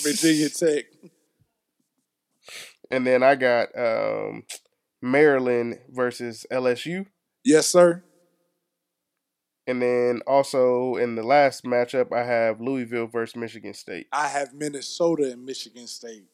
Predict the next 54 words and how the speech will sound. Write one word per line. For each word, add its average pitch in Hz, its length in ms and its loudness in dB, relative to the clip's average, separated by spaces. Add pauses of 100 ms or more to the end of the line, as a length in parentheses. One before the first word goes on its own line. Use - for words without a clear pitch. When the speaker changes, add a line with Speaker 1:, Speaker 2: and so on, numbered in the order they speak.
(1400)
Speaker 2:
Wow. 107 720 -4
Speaker 1:
Yeah, 214 380 -8
you 208 260 -20
can 196 100 -20
say, - 180 -18
"Wow, 131 380 -20
you 123 220 -20
won," 127 240 -20
but 123 120 -20
Michigan 131 320 -20
Speaker 2:
<laughs> - 40 -18
Speaker 1:
State 165 380 -10
stinks, - 560 -14
so - 60 -20 (300)
you 135 300 -20
know 135 160 -20
how 127 80 -16
I 120 40 -20
feel 123 220 -14
about 117 280 -14
them. 127 200 -20 (300)
All 160 140 -10
right, 151 180 -12
so, 151 640 -6
uh, - 40 -18
just 151 200 -20
stay 175 200 -4
Speaker 2:
Would 175 220 0
you, 180 140 -4
you 160 120 -4
want 165 120 8
us 143 120 2
to 135 100 -6
stay 156 320 4
here? 185 260 4
Speaker 1:
Yeah, 302 240 2 (240)
let's 165 140 -14
just 180 140 -8
stay 190 120 2
on 175 140 0
the 180 60 -8
East. 165 260 -8
Speaker 2:
All 139 100 8
right. 135 240 4 (680)
Okay, 139 340 0
so 127 420 0 (240)
I 147 120 4
had 143 260 8
Duke 151 220 0
advancing, 127 760 0
and 120 140 0
they'll 120 160 0
be 117 160 -6
playing 117 520 -2